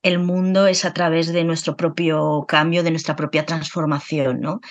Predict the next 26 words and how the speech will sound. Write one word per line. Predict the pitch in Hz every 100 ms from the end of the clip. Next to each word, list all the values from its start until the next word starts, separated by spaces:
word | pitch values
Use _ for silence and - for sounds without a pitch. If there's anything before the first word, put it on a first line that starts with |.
| - - - - _
Y | - 202
este | 196 -
budismo | 190 185 190 180 190
habla | 185 170
de | 160 151
eso. | - -
Entonces | 156 165 165 180
yo | 185 180
cuando | 185 165 170 165 156
lo | 160 156
conocí | 156 156 - 185 196
me | 208
parecía | 165 151 175
increíble, | 170 170 165 170 170 175 190 226
o | - - -
sea, | - 165
yo | 170
leía | 170 170 170 175 175 165 165 -
Cioran, | 190 175 165 160 165 170
leía, | 170 160 165 165 160
o | 160
sea, | 185 151
era | 160
una | 170 165
nihilista, | 170 170 170 190 - - 165 185 -
<laughs> | 220 - 226 - 226